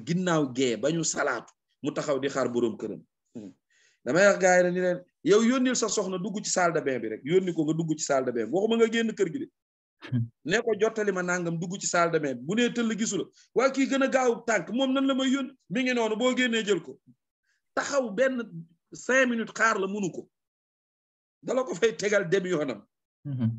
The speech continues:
Speaker 1: Chéri, booy wàcc nga jaar ci, euh, supermarché bi, nga jëndaaleel ma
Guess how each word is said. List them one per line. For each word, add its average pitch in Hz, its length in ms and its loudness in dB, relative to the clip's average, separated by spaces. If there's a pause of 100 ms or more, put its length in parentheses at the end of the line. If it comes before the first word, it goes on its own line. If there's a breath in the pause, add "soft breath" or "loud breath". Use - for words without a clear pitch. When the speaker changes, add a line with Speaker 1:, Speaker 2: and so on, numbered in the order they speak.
(1300)
Speaker 1:
Chéri, 254 260 -2
booy 240 180 4
wàcc 233 320 2
nga 233 180 2
jaar 226 260 0
ci, 233 80 -10 (540)
euh, - 960 -6
supermarché 214 640 0
bi, 170 120 2
nga 208 120 -4
jëndaaleel 202 520 0
ma 190 120 -6